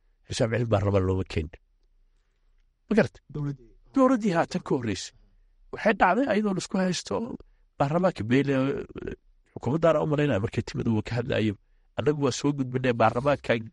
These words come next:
Speaker 1: baarlamaanka u keenin, eh, guddoonka baarlamaanka, baarlamaanka keenin. Ku da-, andacoonay. Eh, horta dee musuqmaasuq waa taa lahaa.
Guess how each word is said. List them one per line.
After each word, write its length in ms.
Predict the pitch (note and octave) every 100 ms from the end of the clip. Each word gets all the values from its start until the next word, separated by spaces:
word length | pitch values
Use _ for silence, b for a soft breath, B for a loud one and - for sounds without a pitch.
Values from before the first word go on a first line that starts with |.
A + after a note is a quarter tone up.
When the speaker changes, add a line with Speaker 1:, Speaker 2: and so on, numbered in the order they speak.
| _ _
Speaker 1:
baarlamaanka 480 | G#2+ G#2 A2+ C3+ -
u 80 | -
keenin, 420 | - A#2+ G#2+ G#2 G#2
eh, 340 | F#2+ G2 G2+
guddoonka 400 | G#2+ G#2 C#3+ C#3
baarlamaanka, 500 | A#2+ A2+ A#2 B2+ - A#2
baarlamaanka 500 | C3+ G2 G#2+ A#2+ -
keenin. 240 | - C#2+ C2 - _ _ _ _ _ -
Ku 20 |
da-, 120 | G#2 F2+
andacoonay. 480 | F2 E2+ F2+ D#2 - _ _ _ _ _ _
Eh, 340 | F2+ F2+ F#2 F#2 _ _ _ _ _ _ _
horta 200 | C#3+ -
dee 100 | B2+
musuqmaasuq 500 | A2 - A2 A#2 -
waa 120 | G2 -
taa 120 | F2
lahaa. 280 | D#2+ -